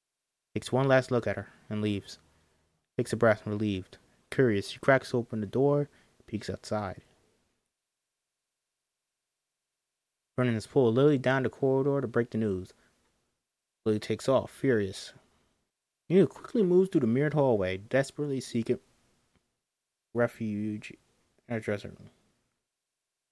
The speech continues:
That's not in there. Hold on. None of this.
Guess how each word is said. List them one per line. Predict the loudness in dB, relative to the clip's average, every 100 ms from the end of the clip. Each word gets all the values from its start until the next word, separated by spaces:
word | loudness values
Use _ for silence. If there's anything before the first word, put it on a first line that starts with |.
| _ 4
That's | 6 6 2 -4
not | -4
in | -4 -8
there. | -12
Hold | -6 -4 -4
on. | -6 -14 _ _ -20 -20 _ _ _ _ _ _ _ _ -6
None | 0 0
of |
this. | 0 -6